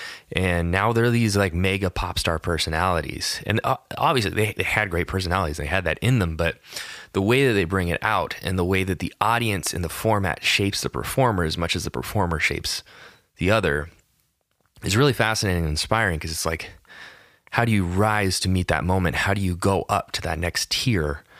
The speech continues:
of personality and performer? It's funny too, like, <laughs> one of the things I've noticed as people get,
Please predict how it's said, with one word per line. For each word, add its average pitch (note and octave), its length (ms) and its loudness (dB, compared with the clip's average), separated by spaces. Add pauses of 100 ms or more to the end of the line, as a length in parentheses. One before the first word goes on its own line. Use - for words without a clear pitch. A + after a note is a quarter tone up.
(360)
of E2 640 -2 (300)
personality F2+ 680 0
and F2 100 -2
performer? F#2+ 540 -2 (840)
It's A#2 160 2
funny B2+ 260 2
too, A#2 220 2
like, F#2 180 2
<laughs> - 220 -4
one C3+ 140 2
of C3+ 60 4
the B2 60 2
things A#2 200 0
I've G#2+ 140 2
noticed G#2 360 2
as F#2+ 180 0
people F#2+ 300 0
get, F#2 320 0